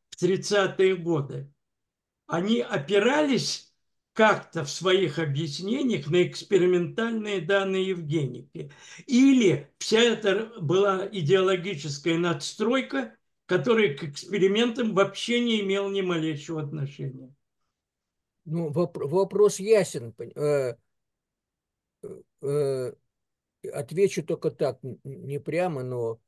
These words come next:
Speaker 2: когда организовалось, было организовано Русское евгеническое общество, то председателем был Николай Константинович Кольцов, а заместителем его антрополог Бунак.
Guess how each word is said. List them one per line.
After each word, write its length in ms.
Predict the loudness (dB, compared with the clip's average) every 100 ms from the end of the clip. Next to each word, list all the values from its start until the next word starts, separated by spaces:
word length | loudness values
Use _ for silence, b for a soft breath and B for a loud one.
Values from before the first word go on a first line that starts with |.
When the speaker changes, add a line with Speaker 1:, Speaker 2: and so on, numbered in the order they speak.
| _
Speaker 2:
когда 360 | -8 -4 -2 -2
организовалось, 1040 | -2 -4 -4 -2 0 0 -2 -8 -16 -20 _ -12
было 280 | -6 -2 -2
организовано 720 | -4 -6 -4 0 0 0 -2
Русское 400 | -2 -6 -6 -6
евгеническое 920 | -6 -8 -10 -10 -12 -2 0 0 -6 _ _
общество, 640 | 2 2 -4 -18 -14 -16 -16 _ _ _ _ _ _ _
то 140 | -6 -4
председателем 1080 | -6 -10 -8 -4 -2 -2 -4 -6 -6 -8 -18 -16
был 320 | -4 -2 -2
Николай 440 | -4 -2 0 0
Константинович 960 | -2 -6 -4 -6 -4 -6 -6 -8 -14 -20 _ _ _ _ _ _ _
Кольцов, 600 | -6 -4 -4 -6 -6 -12 _ _ _ _ _ _
а 120 | -2 0
заместителем 800 | 2 0 -2 -8 -6 -4 -2
его 320 | -2 0 -2 -2
антрополог 720 | -2 0 0 2 4 4 2
Бунак. 580 | 0 -2 -2 -6 -10